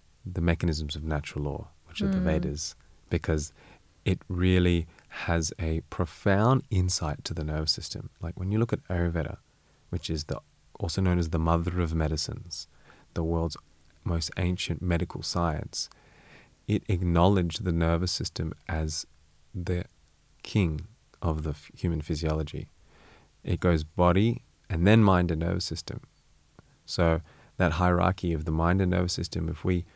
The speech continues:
Speaker 1: treat that and we attend to that and we balance that, we can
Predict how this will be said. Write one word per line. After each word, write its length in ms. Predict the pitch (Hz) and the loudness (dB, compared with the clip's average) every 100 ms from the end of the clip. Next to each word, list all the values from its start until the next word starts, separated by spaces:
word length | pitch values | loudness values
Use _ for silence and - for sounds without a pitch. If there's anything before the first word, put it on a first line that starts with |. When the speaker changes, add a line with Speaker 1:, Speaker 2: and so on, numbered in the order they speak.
| _ _ _ _ - | _ _ _ _ -10
Speaker 1:
treat 360 | - 104 104 | 2 4 4
that 200 | 95 76 - _ - | 2 -2 -4 _ -2
and 200 | 82 82 | -2 0
we 140 | 85 | 0
attend 380 | 76 - 95 90 | 0 0 2 2
to 60 | 90 | 2
that 220 | 80 76 - | 0 0 -4
and 120 | 80 | -4
we 100 | 80 | -2
balance 520 | 73 82 87 95 - | 0 4 4 4 0
that, 420 | - 76 - - - _ _ _ _ _ _ | -2 -2 -4 -10 -16 _ _ _ _ _ _
we 180 | 101 95 | 2 2
can 440 | 92 - 76 80 | 2 -2 -2 -2